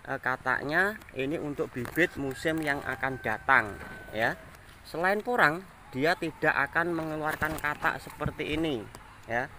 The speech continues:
Ini jenis umbi-umbian yang mengeluarkan katak, ya, yang sebangsa dengan walur, suwek, iles-iles. Hanya porang yang mengeluarkan katak untuk bibit musim yang akan datang, eh, begitu. Eh, jadi porang ini kita tanam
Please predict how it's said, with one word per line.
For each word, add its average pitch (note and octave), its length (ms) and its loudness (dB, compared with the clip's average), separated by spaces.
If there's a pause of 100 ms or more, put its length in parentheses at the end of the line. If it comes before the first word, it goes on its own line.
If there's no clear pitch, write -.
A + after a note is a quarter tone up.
Ini D3+ 240 -2
jenis C#3+ 320 0
umbi-umbian C#3 640 2 (480)
yang D3 160 0
mengeluarkan D3 640 -2
katak, F#3+ 320 6 (800)
ya, C#3 160 2
yang C#3+ 240 -4
sebangsa C3 400 4
dengan C3 240 0
walur, G3 320 2
suwek, F#3+ 240 -6
iles-iles. F3 560 -2 (160)
Hanya D3 240 2
porang E3+ 400 2
yang D3+ 240 0
mengeluarkan D3 480 -4
katak C3+ 400 -2 (400)
untuk D3+ 400 -6
bibit D#3 400 0
musim D#3 400 -2
yang D3 160 -2
akan C#3 320 -2
datang, B2+ 400 6 (240)
eh, A#2 160 -4
begitu. A#2+ 480 0 (800)
Eh, A#2+ 160 -4
jadi F#3+ 320 -4 (400)
porang F3+ 240 6
ini G3 400 2
kita C#3+ 400 2
tanam E3+ 400 2